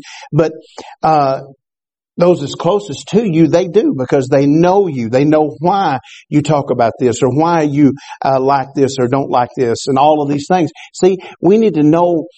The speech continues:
that we can know God in a, in the, in the fullness that whatever we want, it's available to us. He's not saying no. He's trying to draw nigh unto us, but he can only draw as close to me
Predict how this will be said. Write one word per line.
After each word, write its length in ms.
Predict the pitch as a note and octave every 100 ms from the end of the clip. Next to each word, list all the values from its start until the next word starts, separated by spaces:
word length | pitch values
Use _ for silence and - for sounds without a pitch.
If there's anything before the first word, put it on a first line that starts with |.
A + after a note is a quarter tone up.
| _ -
that 160 | D3
we 160 | E3 G#3
can 200 | D#3 D3
know 220 | E3 D#3+
God 560 | C3+ D3+ F3 D3+ C3 -
in 140 | B2+
a, 80 | B2 - D3+
in 160 | D3 C3+
the, 80 | C3
in 160 | C3 B2+
the 140 | A#2 -
fullness 560 | E3+ F3 E3 D#3 - - - _ C#3+
that 220 | D#3 D3
whatever 420 | D3 G3 G#3 F3+
we 300 | D#3+ D#3 G3+
want, 420 | E3 D#3+ G3 B2+ - -
it's 180 | C#3+
available 500 | D#3 D3 F3+ F3 D#3 D3+
to 220 | F#3+ A#2+
us. 120 | -
He's 240 | - B3 A3
not 320 | G#3+ G3+ -
saying 480 | - E3 D3 B2+ A#2+
no. 380 | D3+ G3+ C#3 - _ _ _ _ _ _
He's 240 | - G3 -
trying 280 | F3 E3+ E3+
to 80 |
draw 420 | C#3 C3+ E3 F3 E3+
nigh 320 | E3+ G#3 F#3+
unto 180 | D3 A#2+
us, 280 | G2+ G2 - -
but 140 | - D#3
he 80 | F3+
can 140 | F3+
only 240 | F3+ E3
draw 300 | C#3+ F3+ F3
as 80 | F3 -
close 360 | F3+ G#3+ -
to 100 | -
me 460 | D#3+ E3+ B2+ A#2+